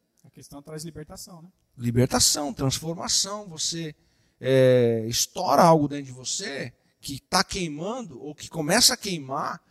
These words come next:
Speaker 2: fala, "Meu Deus do céu, que vida é essa que eu tô vivendo? Eu tô vivendo a vida do outro. Eu acordo com o outro e vou dormir com o outro. E a minha vida?" Aí meu esposo tá chateado comigo, a minha filha tá precisando de alguma coisa,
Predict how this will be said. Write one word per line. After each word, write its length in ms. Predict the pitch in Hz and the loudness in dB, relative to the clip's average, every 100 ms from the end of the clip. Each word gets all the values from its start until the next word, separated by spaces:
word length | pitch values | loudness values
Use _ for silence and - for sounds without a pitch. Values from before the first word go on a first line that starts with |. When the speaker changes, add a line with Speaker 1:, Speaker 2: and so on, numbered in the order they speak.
| _ _ - | _ _ -16
Speaker 2:
fala, 220 | 143 147 | -12 -10
"Meu 320 | 139 165 247 - | -2 -2 -2 -4
Deus 260 | 135 131 | -2 0
do 100 | 240 | 0
céu, 360 | 220 - 123 110 | 0 2 2 2
que 180 | - 180 | 0 -2
vida 220 | 185 277 | 0 2
é 40 | - | 2
essa 200 | 247 240 | 2 -2
que 80 | |
eu 40 | 233 | -6
tô 140 | 262 | -6
vivendo? 500 | 226 208 202 339 359 - _ _ _ _ _ _ _ _ _ | -4 -4 -4 -6 -8 -20 _ _ _ _ _ _ _ _ _
Eu 100 | 170 | -2
tô 140 | 226 | 0
vivendo 240 | 220 233 226 | 2 0 0
a 40 | |
vida 180 | 220 220 | -2 -6
do 160 | 202 165 | -6 -8
outro. 420 | 208 311 262 127 _ _ _ _ _ _ _ - | -8 -12 -18 -20 _ _ _ _ _ _ _ 0
Eu 160 | 190 | 4
acordo 460 | 180 - 240 285 269 | 4 6 8 8 6
com 220 | 240 233 | 6 6
o 160 | 180 160 | 6 0
outro 400 | 233 - 427 - _ _ _ _ _ _ _ | -2 -4 -12 -18 _ _ _ _ _ _ _
e 100 | 226 | -6
vou 200 | 240 277 | 0 2
dormir 320 | 339 277 240 | 4 6 4
com 320 | - 359 427 | 2 -2 -2
o 40 | 339 | -4
outro. 360 | 180 - 135 - _ _ _ _ _ _ _ _ _ _ _ - | -6 -8 -18 -20 _ _ _ _ _ _ _ _ _ _ _ -6
E 100 | 320 | -2
a 60 | |
minha 200 | 381 392 | 2 2
vida?" 400 | 330 294 135 110 - _ _ _ _ _ _ _ _ _ _ | 2 -6 -8 -14 -20 _ _ _ _ _ _ _ _ _ _
Aí 120 | 156 185 | 2 8
meu 160 | 214 | 10
esposo 360 | 208 - 196 180 | 10 10 8 8
tá 80 | 175 | 0
chateado 440 | 190 - 170 165 | -2 -2 -6 -6
comigo, 380 | 226 240 254 392 | -10 -6 -4 -4
a 40 | 220 | -2
minha 180 | 175 | -2
filha 300 | 147 185 175 | -2 -4 -6
tá 120 | 170 160 | -6 -2
precisando 480 | - 175 165 165 | 0 2 2 4
de 60 | 151 | 4
alguma 320 | 156 156 220 | 4 4 0
coisa, 460 | - 220 247 392 | -2 -12 -12 -14